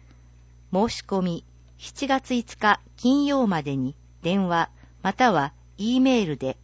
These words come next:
氏名、電話番号、またはEメールアドレス、子が参加する場合はこの年齢を、梅ヶ丘学園、電話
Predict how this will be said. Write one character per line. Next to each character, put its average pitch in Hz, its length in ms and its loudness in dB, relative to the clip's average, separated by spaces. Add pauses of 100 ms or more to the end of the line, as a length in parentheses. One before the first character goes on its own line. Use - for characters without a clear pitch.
(420)
氏 - 280 -4
名、 170 300 2 (360)
電 269 280 2
話 262 140 2
番 233 300 2
号、 127 320 -8 (260)
ま 175 120 0
た 214 160 0
は 139 240 -2 (300)
E 247 240 0
メ 254 200 4
ー - 20 0
ル 226 120 2
ア 214 80 0
ド 160 140 -2
レ 135 100 -4
ス、 - 340 -12 (600)
子 185 160 -2
が 254 140 0
参 240 280 0
加 233 160 -2
す - 160 -6
る 208 140 0
場 190 220 2
合 185 200 -2
は 160 220 -2 (160)
こ - 160 -8
の 208 160 2
年 175 320 0
齢 147 320 -4 (440)
を、 170 220 0 (460)
梅 226 260 2
ヶ 254 160 2
丘 226 240 -4
学 208 320 -6
園、 127 240 -6 (640)
電 190 260 -2
話 165 220 0